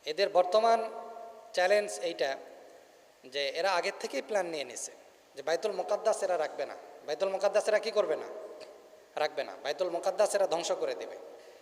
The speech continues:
এটা এখানে গির্জা বানাবে। এখানে কি বানাবে? গির্জা বানাবে। এই জন্য বর্তমানে যে অপারেশন এরা চালাচ্ছে, একদিকে মুসলমানদের নেতারা, আহ, ইহুদি খ্রিস্টানদের সঙ্গে আয়লা ড্যান্স দেখাচ্ছে,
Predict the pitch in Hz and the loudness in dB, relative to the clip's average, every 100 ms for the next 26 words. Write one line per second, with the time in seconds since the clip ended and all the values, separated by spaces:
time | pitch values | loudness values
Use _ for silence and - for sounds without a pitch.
0 | - - 139 185 180 165 208 208 202 190 | -20 -8 -2 2 2 2 0 0 0 4
1 | 202 175 147 120 - 123 170 170 185 220 | 6 6 0 -4 -8 -10 -8 -4 -2 6
2 | 214 196 151 117 - - - - - - | 8 10 6 0 -8 -12 -14 -16 -18 -18
3 | - - 147 156 151 127 113 - - - | -20 -6 -2 2 2 0 -8 -10 -14 -18
4 | - - 143 151 202 170 175 196 214 220 | -20 -10 -6 -2 0 2 2 2 2 2
5 | 233 208 202 185 185 170 156 - 143 147 | 4 4 4 0 -2 -2 -2 -2 -4 -4
6 | - - - - - - 151 165 196 214 | -6 -10 -16 -20 -16 -8 -8 -4 2 2
7 | 175 - - - - 147 156 214 208 208 | 2 -4 -14 -16 -12 -4 0 2 2 2
8 | 208 175 170 202 208 202 - - - - | 2 2 4 6 6 4 -2 -12 -14 -16
9 | - - - - 151 175 160 131 113 - | -18 -20 -20 -6 0 2 2 -2 -8 -14
10 | - - - 156 185 202 196 - 202 196 | -16 -20 -10 -8 -6 -6 -6 -4 -2 -2
11 | 196 202 190 190 175 - - - 139 170 | 0 -2 0 -2 -2 -10 -16 -8 -2 2
12 | 196 196 196 - 190 196 - | 4 2 0 0 0 0 -4